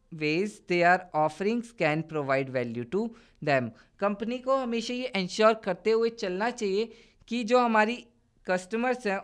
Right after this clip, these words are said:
उनको हम किस तरीके से बेस्ट ऑफर्स प्रोवाइड कर सकते हैं। In situations in which customer observe high market shares lead as a sign of quality it is advisable to advertise the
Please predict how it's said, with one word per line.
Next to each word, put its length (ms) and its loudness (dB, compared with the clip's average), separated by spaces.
उनको 240 2
हम 200 2
किस 200 -6
तरीके 320 -2
से 160 0
बेस्ट 400 0
ऑफर्स 340 -2
प्रोवाइड 500 0
कर 160 4
सकते 460 -6
हैं। 260 -6
In 160 2
situations 1040 -2
in 160 -2
which 260 -8
customer 600 -2
observe 480 4
high 220 8
market 480 0
shares 520 0
lead 300 2
as 180 6
a 160 -6
sign 280 0
of 260 0
quality 560 -2
it 100 0
is 220 0
advisable 880 2
to 160 -6
advertise 640 2
the 80 2